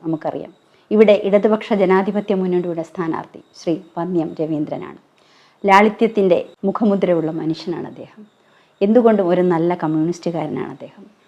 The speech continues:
ഒരിക്കലും അധികാരത്തിൻ്റെ പുറകെ പോകാത്ത, എന്നാൽ പാർട്ടി നൽകുന്ന ഉത്തരവാദിത്വങ്ങൾ തികഞ്ഞ ബോധ്യത്തോടെ നിറവേറ്റുന്ന ഒരു മനുഷ്യസ്നേഹിയുമാണ് അദ്ദേഹം.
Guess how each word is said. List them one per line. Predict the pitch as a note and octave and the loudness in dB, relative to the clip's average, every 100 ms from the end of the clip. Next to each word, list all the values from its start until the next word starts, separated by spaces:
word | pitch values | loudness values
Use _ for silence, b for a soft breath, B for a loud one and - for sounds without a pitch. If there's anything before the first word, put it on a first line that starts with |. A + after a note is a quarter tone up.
| b G3+ | b 2
ഒരിക്കലും | A#3 A#3+ C4 A3 - F#3+ | 2 4 4 4 0 -6
അധികാരത്തിൻ്റെ | F#3+ G#3 G#3+ G3+ G3+ G3 | -4 0 2 2 -2 -2
പുറകെ | F#3+ E3+ D#3+ F3+ | -2 -2 -2 -2
പോകാത്ത, | E3+ D#3 D3+ - - _ F3+ | -2 -2 -4 -8 -14 _ -6
എന്നാൽ | G3 G3 G3+ - | 0 0 -2 -2
പാർട്ടി | G3 G3 G#3 A#3 | 2 2 2 0
നൽകുന്ന | G#3 F#3+ F#3+ F#3 | 2 2 2 0
ഉത്തരവാദിത്വങ്ങൾ | F3+ - E3+ E3+ E3+ E3 D#3+ D#3+ D3+ - b b b b _ | -4 -8 -4 0 0 0 -2 -4 -4 -8 b b b b _
തികഞ്ഞ | A#3 A#3+ B3+ B3+ | 4 6 6 6
ബോധ്യത്തോടെ | G3+ G3+ G3+ A#3 F#3+ F3 | 6 6 4 0 0 0
നിറവേറ്റുന്ന | D#3+ E3 E3+ E3+ E3+ D#3+ | 0 -2 -2 -4 -4 -4
ഒരു | D#3+ E3+ | -4 -6
മനുഷ്യസ്നേഹിയുമാണ് | F3 D#3 E3 - G#3+ G#3 F#3+ G3+ E3 D3 | -4 -4 -4 -8 -4 -4 -2 -4 -6 -8
അദ്ദേഹം. | - C#3+ | -12 -14